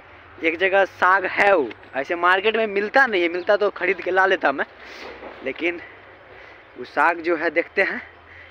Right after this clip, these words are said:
तो देखो क्या हरा भरा खेत है यार, बहुत दिन बाद खेत में, लगभग नहीं तो छः सात साल, आठ साल बाद जो है खेत में आने का मौका मिला है और पैर में जो है ठंडा ठंडा शीत लग रहा है। It's a,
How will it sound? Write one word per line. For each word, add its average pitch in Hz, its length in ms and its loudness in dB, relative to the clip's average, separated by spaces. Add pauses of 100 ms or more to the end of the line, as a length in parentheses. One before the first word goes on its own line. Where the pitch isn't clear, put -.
तो 151 80 -6
देखो 160 240 0
क्या 160 220 0
हरा 165 360 2
भरा 170 200 4
खेत 165 320 0
है 165 80 4
यार, 160 140 4
बहुत 165 300 2
दिन 160 240 -2
बाद 175 420 2 (520)
खेत 175 340 -2
में, 185 180 -4
लगभग 185 440 2
नहीं 180 140 0
तो 214 140 0 (880)
छः 185 160 0
सात 208 340 2
साल, 202 180 2
आठ 190 220 4
साल 196 200 2
बाद 180 320 4
जो 170 180 -6
है 175 120 -10 (600)
खेत 170 280 0
में 175 140 -8
आने 165 320 -4
का 175 180 -2
मौका 165 380 -4
मिला 202 240 0
है 226 300 -4 (640)
और 151 200 -2 (140)
पैर 208 280 4
में 214 160 -4
जो 202 160 0
है 196 80 6
ठंडा 202 360 0
ठंडा 196 300 0
शीत 214 320 -2
लग 180 220 2
रहा 139 240 -2
है। 123 180 -10
It's - 340 -8
a, 220 100 0